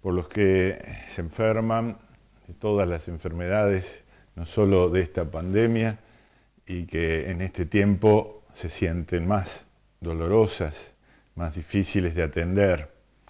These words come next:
por todos los que están pasando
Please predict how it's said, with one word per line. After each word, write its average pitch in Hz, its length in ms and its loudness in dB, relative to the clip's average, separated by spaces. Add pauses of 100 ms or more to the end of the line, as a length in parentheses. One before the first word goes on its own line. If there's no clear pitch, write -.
(720)
por 90 180 -2
todos 117 240 8
los 104 140 6
que 101 600 6
están 101 360 2
pasando 101 880 0